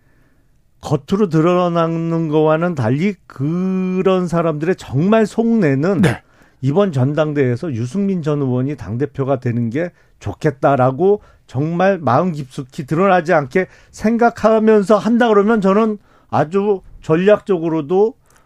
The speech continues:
Speaker 1: 훌륭하고 뭐, 뭐랄까,
Speaker 2: 네.
Speaker 1: 영리하다라고 생각을 하겠어요.
Speaker 2: 네, 네.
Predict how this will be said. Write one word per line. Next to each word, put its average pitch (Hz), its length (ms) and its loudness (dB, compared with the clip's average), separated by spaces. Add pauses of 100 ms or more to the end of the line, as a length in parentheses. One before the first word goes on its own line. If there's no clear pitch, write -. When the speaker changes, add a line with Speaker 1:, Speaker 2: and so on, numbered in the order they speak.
Speaker 1:
훌륭하고 202 840 0 (120)
뭐, 143 240 2
뭐랄까, 143 540 2
Speaker 2:
네. 120 100 -2
Speaker 1:
영리하다라고 185 1300 4 (360)
생각을 208 400 2
하겠어요. 180 520 -2
Speaker 2:
네, 175 240 2
네. 156 200 0